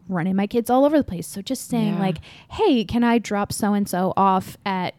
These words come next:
Speaker 1: you know, soccer practice for you?"
Speaker 2: Yeah.
Speaker 1: Oh my gosh. Huge.
Speaker 2: Yeah.
Speaker 1: Yeah.
Speaker 2: Yeah. Watching my friend navigate this, and she used to be over kinda, like, an hour away, um,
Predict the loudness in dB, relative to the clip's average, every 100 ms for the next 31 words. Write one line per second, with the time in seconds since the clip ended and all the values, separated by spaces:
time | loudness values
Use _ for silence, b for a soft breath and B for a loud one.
0 | _ -6 -4 -4 -2 -4 -4 -6 -4 -6
1 | -6 -6 -6 -6 -2 -2 -2 -4 -6 -8
2 | -8 -4 4 4 4 2 0 -2 -8 _
3 | -16 -2 4 4 2 -8 -16 -18 _ -12
4 | -6 -4 -6 -8 -10 -10 -10 -12 _ B
5 | B B 0 2 4 4 2 2 2 0
6 | 0 0 2 0 0 -2 0 -2 -2 -4
7 | -4 -6 -6 -12 -14 -8 -6 -4 -4 -4
8 | -6 -8 -8 -8 -6 -4 -4 -4 -6 -8
9 | -8 -4 -4 -2 -2 -2 -2 -4 -6 -4
10 | -4 -2 -4 -2 2 2 4 4 4 2
11 | 0 _ _ -14 B B B B B 6
12 | 6 6 4 2